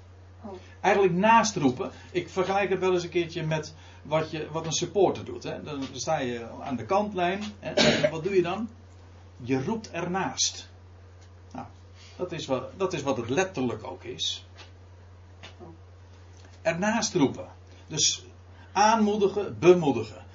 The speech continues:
Speaker 2: "Ik, ik moedig u aan, broeders." Of: "Ik moedig jullie aan, broeders. Door de naam van de Heer van ons, Jezus Christus. Dat weest allen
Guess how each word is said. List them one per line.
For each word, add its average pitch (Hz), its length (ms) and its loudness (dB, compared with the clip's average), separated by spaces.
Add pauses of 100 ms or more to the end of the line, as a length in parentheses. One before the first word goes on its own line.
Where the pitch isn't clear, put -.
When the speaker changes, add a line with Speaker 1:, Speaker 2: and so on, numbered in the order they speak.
(220)
Speaker 2:
"Ik, 175 180 0
ik 180 240 0
moedig 196 320 4
u 208 120 4
aan, 208 360 6
broeders." 165 680 0 (1300)
Of: 107 200 -8
"Ik 123 140 -6
moedig 135 380 0
jullie 180 320 8
aan, 165 240 -2
broeders. 147 500 -4 (1200)
Door 175 360 12
de 151 80 0
naam 196 400 6
van 214 240 6
de 196 100 6
Heer 135 280 4
van 135 160 4
ons, 139 300 2
Jezus 175 420 4
Christus. - 840 -2 (960)
Dat 156 680 4 (160)
weest 143 440 2
allen 196 580 2